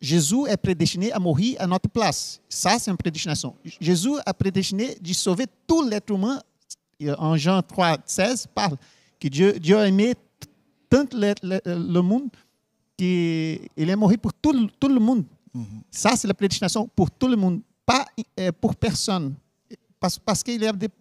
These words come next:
Speaker 1: euh, prendre des, certains textes,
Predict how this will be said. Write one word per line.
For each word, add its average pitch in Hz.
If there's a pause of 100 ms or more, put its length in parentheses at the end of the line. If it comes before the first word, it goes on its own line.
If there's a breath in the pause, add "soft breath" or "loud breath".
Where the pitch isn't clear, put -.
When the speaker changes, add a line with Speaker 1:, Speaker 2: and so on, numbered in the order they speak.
(200)
Speaker 1:
euh, 170 (520)
prendre 214 (160)
des, 180
certains 196
textes, -